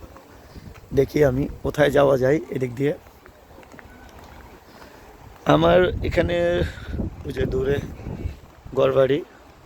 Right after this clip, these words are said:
পাহাড়ের উপরে, মানে পুরো একদম পাহাড়ের উপরে ঘরবাড়ি। দেখছেন রাস্তাগুলো কেমন নিচ থেকে উপরে উঠে গেছে? Even ওই যে গাড়ি চলতেছে, সেগুলা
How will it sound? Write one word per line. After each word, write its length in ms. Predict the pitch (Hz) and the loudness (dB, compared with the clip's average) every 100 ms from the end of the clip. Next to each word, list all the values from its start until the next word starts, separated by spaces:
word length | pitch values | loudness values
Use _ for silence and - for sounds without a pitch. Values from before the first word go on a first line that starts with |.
| - - - - - - - - - - - - - - | -20 -20 -20 -20 -20 -20 -20 -16 -16 -16 -20 -18 -16 -10
পাহাড়ের 440 | - 135 139 147 151 - | -4 2 2 2 0 -4
উপরে, 260 | 147 156 | -2 0
মানে 200 | 139 139 | 2 -2
পুরো 240 | 147 156 156 | -4 -2 0
একদম 300 | 147 - 156 - - - - - - | 0 0 -4 -4 -6 -4 -4 -4 -6
পাহাড়ের 260 | 143 151 | -2 0
উপরে 300 | 165 - 156 | 0 -2 -4
ঘরবাড়ি। 340 | 143 139 131 127 | -2 -4 -2 -4
দেখছেন 240 | 127 156 | -4 -4
রাস্তাগুলো 520 | 131 135 - 139 143 | -2 -2 0 0 0
কেমন 320 | 139 143 139 143 - - - | -2 -2 -2 -6 -10 -18 -10
নিচ 180 | 143 147 | -6 -4
থেকে 220 | - 147 | -2 0
উপরে 280 | 160 - 156 | 0 2 0
উঠে 180 | 151 151 | 2 0
গেছে? 280 | 147 143 180 | -2 -2 -6
Even 220 | - 135 147 | -6 -6 -4
ওই 80 | |
যে 120 | 143 143 | -2 -2
গাড়ি 260 | 143 139 | -2 -2
চলতেছে, 440 | 156 170 151 156 175 - - - - | -2 -4 -4 -4 -6 -8 -20 -20 -6
সেগুলা 560 | 147 143 156 156 156 | 0 2 4 4 2